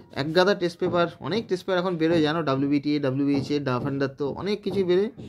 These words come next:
আগে একটা সঠিকভাবে যদি ফলো করতে পারো, বিশেষ করে এবিটিএ, তো আর কোনো চিন্তার কিছু নেই,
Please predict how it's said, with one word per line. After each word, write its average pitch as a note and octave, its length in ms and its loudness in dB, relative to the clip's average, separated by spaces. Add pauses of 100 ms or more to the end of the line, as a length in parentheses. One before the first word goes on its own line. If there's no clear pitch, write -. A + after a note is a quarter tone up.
(320)
আগে D#3 220 0
একটা D#3 480 0
সঠিকভাবে F3+ 640 2
যদি E3+ 180 0
ফলো D#3 240 -2
করতে E3+ 280 -4
পারো, F3 240 -4 (220)
বিশেষ C3+ 220 -4
করে C#3+ 220 0
এবিটিএ, D#3 380 2
তো G#3 180 -4
আর E3 120 0
কোনো E3+ 180 -4
চিন্তার C3 300 -4
কিছু D#3+ 260 -8
নেই, B2+ 220 -6